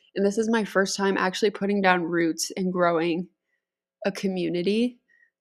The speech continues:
like, a real community, and it has healed so much within me. Um, I just had no idea how much my soul needed this time in solitude with Jesus and how healing this was gonna be for me.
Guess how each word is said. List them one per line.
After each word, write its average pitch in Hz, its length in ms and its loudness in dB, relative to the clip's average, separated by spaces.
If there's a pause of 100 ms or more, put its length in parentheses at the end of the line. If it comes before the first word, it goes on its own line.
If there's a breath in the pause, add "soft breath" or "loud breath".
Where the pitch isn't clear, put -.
like, 185 160 -6
a 175 80 2
real 170 240 2
community, 175 840 -2
and 160 340 0 (460)
it 190 140 2
has 190 260 0
healed 180 560 -6
so - 320 0
much 180 240 -4
within 185 320 -6
me. 190 300 -6 (400 loud breath)
Um, 170 480 -2 (260)
I 196 140 8
just 214 160 4
had 233 160 6
no 202 360 6
idea 180 300 4
how 180 140 -2
much 180 340 -6
my 185 140 -4
soul - 260 -2
needed 190 380 -4
this 185 180 -4
time 185 260 -6
in 190 80 -6
solitude 185 600 -6
with - 120 -12
Jesus - 600 -8
and 180 160 -8
how 185 180 -2
healing - 440 -6
this 185 160 -4
was 185 120 -8
gonna 185 200 -6
be 185 160 -8
for 185 160 -10
me. 196 280 -8